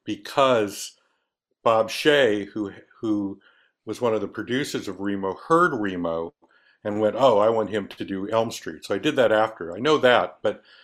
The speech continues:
I'm not sure how I got, uh, Remo specifically.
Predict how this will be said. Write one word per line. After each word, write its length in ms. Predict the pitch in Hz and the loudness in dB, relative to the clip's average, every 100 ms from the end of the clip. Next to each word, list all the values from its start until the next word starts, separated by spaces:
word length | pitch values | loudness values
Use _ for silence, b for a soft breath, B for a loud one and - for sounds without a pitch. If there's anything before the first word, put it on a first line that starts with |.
| b b | b b
I'm 80 | - | -2
not 180 | 202 214 | -2 -2
sure 220 | - 170 | -2 -2
how 240 | 151 143 139 | 0 2 2
I 100 | 117 | 2
got, 460 | 101 95 - - | 2 0 -2 -6
uh, 320 | 98 92 90 90 _ _ _ _ _ - | -2 0 -2 -6 _ _ _ _ _ -10
Remo 340 | 107 107 90 | -6 -4 -6
specifically. 880 | - - 87 - 98 95 - 98 | -8 -14 -14 -6 -6 -6 -12 -16